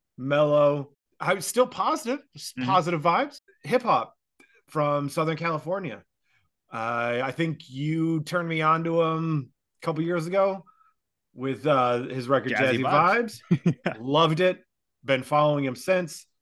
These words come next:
Speaker 1: And this is the second record of his that I've listened to, and it's fantastic.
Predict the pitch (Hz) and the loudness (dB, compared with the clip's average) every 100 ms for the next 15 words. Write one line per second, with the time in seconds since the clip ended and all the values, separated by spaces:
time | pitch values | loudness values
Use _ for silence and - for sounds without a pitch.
0 | _ _ 139 135 139 143 143 143 143 143 | _ _ -6 -2 0 2 2 0 -2 -4
1 | 151 147 160 160 156 180 165 175 175 185 | -4 -2 0 -2 -2 -4 -2 -2 -2 -4
2 | 170 180 160 185 190 185 165 156 175 196 | -4 -4 -2 -2 -2 -4 -6 -6 -8 -8
3 | 170 208 220 - 165 175 180 208 175 - | -8 -4 -4 -4 -2 0 0 -2 -4 -6
4 | 170 165 156 - 175 185 - 104 | -4 -4 -4 -4 -4 -4 -6 -12